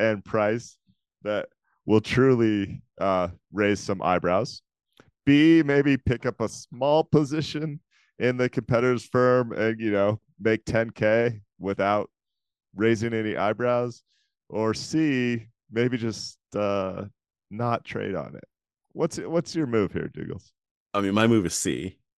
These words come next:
Speaker 2: for very obvious reasons. <laughs>
Speaker 1: I'm referring to an article from the B B C about the husband of a B P employee who apparently,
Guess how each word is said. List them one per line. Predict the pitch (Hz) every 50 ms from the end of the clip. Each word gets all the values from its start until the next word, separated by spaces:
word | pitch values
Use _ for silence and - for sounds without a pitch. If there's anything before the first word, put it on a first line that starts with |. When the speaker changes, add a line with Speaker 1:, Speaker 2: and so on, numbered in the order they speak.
| _ _ _ -
Speaker 2:
for | - 123 113
very | 87 85 87 92 113 127 131 110 87
obvious | 78 71 69 67 67 65 62 - -
reasons. | 65 58 - - - - - - - - _ - - _ _ _ _ _ _ _ - - - _
<laughs> | - 123 - _ - 123 - - _ - _ _ _ _ _ _ _ _ _ _ _ - _ _ _ - 156 156 - - - 131 - _ _ _ _ _ _ _ _ _ _ -
Speaker 1:
I'm | 98 98 98 95
referring | 98 98 - - 123 131 131 120 107 104 98
to | - - 104 101 98 92
an | 90 90
article | 90 90 90 90 - - 95
from | - - 101 95 92
the | 92 82
B | 92 92 90
B | 82 92
C | 90 - 87 82 82 95 117 135 - _ _ _ - _
about | - 98 92 82 104 101 104 107 107 - - - - _ _ _ _ _ _
the | 98 98
husband | 98 127 143 147 131 143 151 147 147 143 127 - - - _ _ _ _ _ _ _ _ _
of | - 95 101 104 101 101 95 92 - - _ -
a | 98 101 98
B | 92 - 113 120 117
P | - - 117 110
employee | 107 104 92 - - 95 90 87 87 90 98 117 127 - _ _ _ _ _ _ _ _ _ _ _ _ _ _ _ -
who | 120 139 147
apparently, | 113 98 - 123 160 185 156 123 110 101 98 85